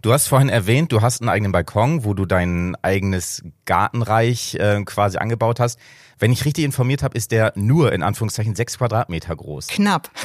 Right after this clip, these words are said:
Speaker 1: Wenn ich dich jetzt so <laughs> höre und weiß, du beschäftigst dich so viel mit Garten, du schreibst einen Blog, du, ähm, bist Journalistin und so weiter und so fort, dann denke ich, du hast einen riesen Garten zu Hause, wo du da die Ecke hast und da die Ecke. Wie kommt es, dass du eigentlich nur so einen kleinen Balkon hast? Ist es, hast du irgendwie Not zur Tugend gemacht oder wie ist es dazu gekommen?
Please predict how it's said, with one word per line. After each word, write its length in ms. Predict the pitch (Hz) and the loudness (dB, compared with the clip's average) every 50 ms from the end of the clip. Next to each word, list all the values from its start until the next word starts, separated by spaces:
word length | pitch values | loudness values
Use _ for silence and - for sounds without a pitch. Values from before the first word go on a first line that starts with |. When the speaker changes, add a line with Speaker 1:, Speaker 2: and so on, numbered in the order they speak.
| 185 104 | 0 2
Speaker 1:
Wenn 180 | 117 135 160 | 2 4 4
ich 120 | 180 226 262 | 4 2 2
dich 180 | 240 143 123 | 2 2 4
jetzt 200 | - 143 - - | 4 2 2 2
so 160 | - 139 127 | 2 4 4
<laughs> 0 | |
höre 420 | 117 143 196 208 180 127 110 107 107 | 6 6 6 4 4 4 4 4 4
und 200 | 110 117 110 98 | 2 0 0 2
weiß, 320 | 120 131 139 139 120 - | 2 4 4 2 0 -2
du 160 | - 110 104 - | -4 -8 -8 -10
beschäftigst 560 | 135 - 117 - - 135 127 - 127 113 107 | -8 -8 -6 -4 -4 -4 -4 -4 -6 -4 -4
dich 140 | 123 110 - | -4 -4 -2
so 160 | - 131 139 | -2 -2 -2
viel 160 | - - 127 | 0 0 0
mit 180 | 117 117 113 - | 0 0 0 2
Garten, 380 | 113 110 113 113 113 - 107 | 2 4 4 4 2 0 0
du 160 | 98 107 104 101 | -2 -2 -4 -4
schreibst 340 | - - 110 107 107 - | -4 0 0 0 0 -2
einen 160 | - 107 92 87 | -6 -8 -6 -2
Blog, 360 | 104 113 117 120 117 - - - - | 0 2 2 2 2 -2 -12 -10 -6
du, 340 | 101 101 101 101 101 101 - | -4 -2 -2 0 0 0 0
ähm, 320 | - 98 95 95 95 95 98 - - - - _ _ | 0 0 0 0 -2 -4 -6 -10 -18 -20 -20 _ _
bist 280 | - 110 110 - - | -4 -4 -4 -2 0
Journalistin 580 | 123 117 120 117 113 127 147 - - 127 120 120 | 0 2 2 4 2 2 0 0 0 -2 -2 0
und 160 | - 123 123 | 0 -2 -2
so 60 | 123 | 0
weiter 160 | 120 123 123 120 | 0 0 0 0
und 60 | 104 | -4
so 60 | 107 | -2
fort, 140 | - 123 107 | -4 -2 0
dann 160 | 110 98 90 | 0 -2 2
denke 300 | - 131 165 170 - 127 | 2 2 2 2 2 0
ich, 120 | 135 131 | 0 0
du 140 | - 85 95 | -2 -6 -6
hast 220 | 95 113 - - - | -6 -6 -8 -6 -4
einen 120 | 127 123 | -4 -4
riesen 640 | 107 110 104 123 147 160 160 151 151 131 143 143 | -4 -2 -2 -2 0 0 0 -2 -2 -2 -2 -2
Garten 380 | 113 139 120 120 127 120 - 117 | 0 0 2 2 2 2 0 -2
zu 180 | - 113 101 101 | 0 2 2 4
Hause, 320 | 104 107 107 104 107 104 | 4 4 4 2 0 -2
wo 140 | 110 123 127 | -2 -2 0
du 100 | 127 127 | 0 0
da 400 | 117 - - 120 120 120 120 110 | -2 0 2 2 4 4 2 0
die 240 | 101 113 127 135 - | 0 0 0 0 0
Ecke 280 | - 107 - 117 107 | -2 -2 -2 -2 0
hast 200 | 107 107 107 - | 0 0 0 -2
und 140 | - 107 104 | -4 0 2
da 160 | 117 117 113 | 4 4 4
die 180 | 101 107 123 117 | 2 0 -2 0
Ecke. 280 | - 110 - 117 110 - - - - - - _ _ | 0 0 2 2 0 0 -2 -12 -20 -20 -20 _ _
Wie 140 | - 110 98 | -4 -2 -2
kommt 300 | - - 208 190 196 - | 0 0 0 0 0 -4
es, 100 | 220 - | -6 -4
dass 160 | - 131 - | -4 -4 -4
du 80 | - 156 | -2 -2
eigentlich 240 | - 110 123 113 | 2 2 2 4
nur 80 | 113 117 | 2 0
so 80 | 107 110 | 0 -2
einen 80 | 104 | -4
kleinen 160 | - - 113 | 0 0 2
Balkon 320 | 110 104 95 - - 139 127 | 4 4 2 4 2 2 2
hast? 160 | 87 82 - | 0 0 -2
Ist 140 | 82 92 110 | -4 -4 -4
es, 160 | 110 98 - | -6 -2 -2
hast 120 | 120 - | -4 -2
du 60 | - 120 | -2 -4
irgendwie 240 | - 113 110 110 | -2 0 0 0
Not 380 | 107 107 92 95 110 120 139 - | 0 0 0 2 2 2 2 2
zur 100 | - 107 | 0 -2
Tugend 300 | - - 156 175 196 196 | 0 0 -2 -2 -2 -4
gemacht 320 | - 165 170 175 165 - | -4 -2 -2 -2 -2 -4
oder 180 | 139 139 127 117 | -2 -2 0 0
wie 60 | 120 | 0
ist 80 | 113 110 | -2 -4
es 80 | 117 | -4
dazu 240 | - - 104 - - | -2 -2 -4 -4 -4
gekommen? 480 | 92 92 - - 85 76 - - - | -6 -6 -6 -6 -8 -8 -8 -10 -14